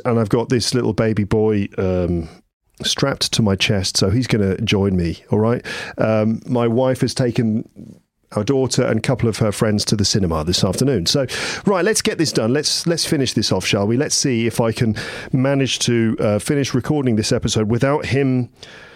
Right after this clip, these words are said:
sort of getting a bit too excited or something. He, he was asleep until about five minutes ago, and he, I, I came in here thinking, "It's all right, he's asleep," you know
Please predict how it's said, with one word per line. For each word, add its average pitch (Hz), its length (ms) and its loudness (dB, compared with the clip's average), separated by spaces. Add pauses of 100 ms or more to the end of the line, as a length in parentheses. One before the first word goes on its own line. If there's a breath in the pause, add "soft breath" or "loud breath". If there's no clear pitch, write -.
(680 loud breath)
sort 143 260 0
of 120 240 -4 (240)
getting 143 280 0
a 139 60 2
bit 139 240 -2 (340)
too 135 280 2
excited 127 580 0
or 110 80 2
something. 113 380 2
He, 139 260 0
he 127 160 0
was 156 240 0
asleep 160 480 0
until 127 300 2
about 120 240 0
five 139 340 0
minutes 135 320 0
ago, 101 280 2
and 104 100 2
he, 120 100 2 (260)
I, 123 140 2 (200)
I 127 100 2
came 151 320 0
in 147 100 2
here 104 360 2 (560 loud breath)
thinking, 135 360 0
"It's - 140 0
all 131 80 4
right, 117 120 2
he's 113 200 0
asleep," 117 500 -2
you 123 80 -2
know 110 260 -2